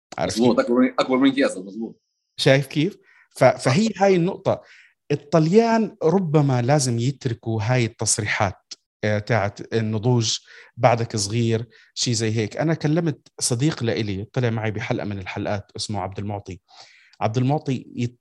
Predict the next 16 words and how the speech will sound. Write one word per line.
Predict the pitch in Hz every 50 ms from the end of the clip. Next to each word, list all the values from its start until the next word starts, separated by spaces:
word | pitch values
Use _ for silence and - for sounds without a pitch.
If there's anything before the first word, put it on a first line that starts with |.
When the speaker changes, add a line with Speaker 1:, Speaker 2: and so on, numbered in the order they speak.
| - -
Speaker 1:
آه، | 117 110 107 107 107 104 104 101 101 - -
آه، | - - 107 104 101 98 98 - - - -
أردني | 151 170 156 160 165 165 170 -
إيطالي. | 120 117 117 - 110 98 82 73 - _ _ _ _ _ _ _ _ _ _ _ _ _ _ _ _ _ _ _ - - _ -
فبقول | - - 117 104 110 - - 160
لي | 175 170 147 -
إنه | 117 120 113
امتحان | 113 113 - - 113 - - 160 175 175
الثانوية | 135 113 - - 113 107 104 107 120 131 113 95 82 90 - _ -
العامة | 95 95 87 98 110 107 98 87 76
عندهم | 95 117 104 104 95
في | 87 - 78
إيطاليا | 90 98 - - 104 92 85 78 - - _ _ _ _ _ _ - - - - - - _ _ _ _ -
ترجمته | 135 123 120 110 110 151 175 165 - - 107 101 - _ _ _ _ _ _ _ _ _ _ _ _ _ _ _ _ _ _ -
امتحان | 127 123 110 120 - - 143 143 127
النضوج. | 113 107 107 104 95 107 104 95 -